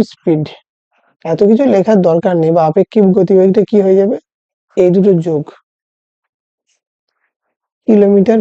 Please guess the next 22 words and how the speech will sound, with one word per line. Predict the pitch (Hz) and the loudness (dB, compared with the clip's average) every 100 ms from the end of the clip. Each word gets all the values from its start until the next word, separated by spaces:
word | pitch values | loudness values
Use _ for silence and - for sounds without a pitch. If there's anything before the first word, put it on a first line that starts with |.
| - | 0
per | 180 180 - | -2 -2 -4
hour | 180 165 143 - _ _ - | -2 -2 -2 -10 _ _ -2
যোগ | 185 180 180 | 0 0 0
করলে | 202 202 196 | 0 0 0
নব্বই | 185 185 208 214 | 0 2 2 0
হয়, | 214 247 | -2 -4
তাকে | 196 170 | -4 -2
আমি | 190 185 | -2 -2
পাঁচের | 170 160 180 175 | -4 -2 0 0
আঠারো | 170 208 190 | -2 -2 0
দিয়ে | 208 180 | 0 0
গুণ | 190 190 214 | 0 0 0
করে | 226 311 _ _ _ _ _ _ _ _ | 0 -2 _ _ _ _ _ _ _ _
meter | 202 185 190 214 202 | 0 0 2 0 -2
per | 196 - | -2 -2
second, | 208 208 202 _ _ _ _ _ _ _ _ _ _ _ _ _ - | -2 -2 -4 _ _ _ _ _ _ _ _ _ _ _ _ _ -8
অর্থাৎ | 180 208 202 _ | -4 -4 -6 _
টোয়েন্টি | 214 196 185 190 - | 0 2 2 0 -2
ফাইভ | 202 208 196 | -2 0 0
meter | 175 180 180 | -2 -4 -4
per | 214 - | -6 -6
second। | - 156 165 | -8 -6 -8